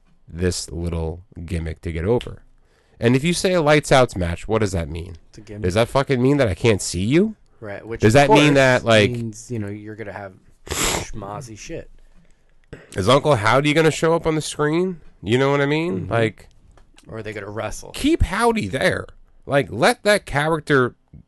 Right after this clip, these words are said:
Speaker 1: create. Let Alexa Bliss's twisted personality get created. I'm fine with
Speaker 2: Yeah.
Speaker 1: that.
Speaker 2: He hasn't had, like, s-, regular s-, matches like that since, you know, the rest of the Wyatt family was together. When
Speaker 1: Exactly.
Speaker 2: they were doing three versus three against the Shield and stuff.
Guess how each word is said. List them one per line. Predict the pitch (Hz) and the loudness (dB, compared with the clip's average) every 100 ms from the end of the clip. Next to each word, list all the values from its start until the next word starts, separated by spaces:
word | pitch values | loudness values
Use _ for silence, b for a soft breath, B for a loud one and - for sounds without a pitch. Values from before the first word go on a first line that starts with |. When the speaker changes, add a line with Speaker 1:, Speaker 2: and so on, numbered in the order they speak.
| _ | _
Speaker 1:
create. | - 139 135 95 117 - - - - - _ - _ - | -4 0 0 2 0 -2 -10 -20 -20 -20 _ -20 _ -6
Let | 113 190 | -2 -2
Alexa | 165 139 156 - 143 | 0 0 0 0 -2
Bliss's | 104 123 135 139 135 | 0 0 0 -4 -2
twisted | - 131 131 135 - | 0 0 0 -4 0
personality | 131 131 101 98 117 123 139 135 - - _ _ - | -2 0 -4 -2 0 -2 -2 -6 -8 -20 _ _ -4
get | 131 - | -2 -2
created. | - 131 120 135 160 185 - | -4 0 0 0 -4 -6 -6
I'm | - 226 226 | -2 -2 -2
fine | 185 202 202 | -4 -2 -2
with | 107 - | -4 -6
Speaker 2:
Yeah. | 110 151 | -6 -4
Speaker 1:
that. | |
Speaker 2:
He | 233 | -2
hasn't | 254 226 180 | -2 -2 -6
had, | 139 160 151 | -4 -4 -4
like, | 123 113 104 - - | -8 -10 -12 -20 -20
s-, | - - - | -18 -18 -16
regular | 110 123 147 123 | -12 -10 -8 -10
s-, | - - | -10 -12
matches | 113 113 127 135 139 107 | -12 -10 -10 -12 -14 -14
like | 104 - | -14 -12
that | 104 104 | -14 -14
since, | - 104 - - | -16 -18 -18 -20
you | 110 | -18
know, | 98 - 117 | -16 -18 -20
the | 110 | -14
rest | 113 113 110 | -12 -12 -14
of | |
the | 104 | -16
Wyatt | 92 98 123 123 | -12 -10 -10 -12
family | 101 95 92 | -16 -16 -18
was | 90 - | -18 -20
together. | - 90 120 | -18 -10 -4
When | |
Speaker 1:
Exactly. | 123 185 269 - 110 | 2 2 2 -2 -6
Speaker 2:
they | |
were | 110 | -6
doing | 90 | -8
three | - 110 | -10 -10
versus | 104 107 - - | -12 -14 -16 -18
three | 104 117 | -14 -12
against | 110 104 - | -12 -12 -14
the | 95 | -16
Shield | - 113 127 117 | -14 -14 -14 -16
and | 85 80 | -18 -18
stuff. | - 92 - - | -20 -20 -18 -20